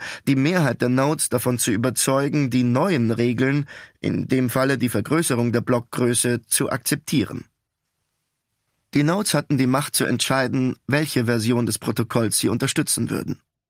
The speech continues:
Sie sind es, die die Regeln des Netzwerks festlegen und über die Gültigkeit von Blöcken und Transaktionen entscheiden.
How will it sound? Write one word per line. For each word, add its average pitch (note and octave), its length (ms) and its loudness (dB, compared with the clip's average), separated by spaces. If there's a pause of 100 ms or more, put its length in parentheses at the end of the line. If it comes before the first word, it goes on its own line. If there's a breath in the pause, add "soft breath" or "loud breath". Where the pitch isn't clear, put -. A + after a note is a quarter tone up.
(580)
Sie F#3 260 2
sind B2+ 300 0
es, A2 320 0
die A#2 160 0
die A#2 100 2
Regeln B2 400 2
des G2+ 140 -2
Netzwerks A#2+ 480 0
festlegen C3+ 680 0 (260 loud breath)
und - 160 0
über C3 160 0
die C#3 100 0
Gültigkeit C3 580 0
von A#2 240 0
Blöcken B2+ 460 0
und F#2+ 240 -2
Transaktionen A#2+ 840 0
entscheiden. C3 520 -2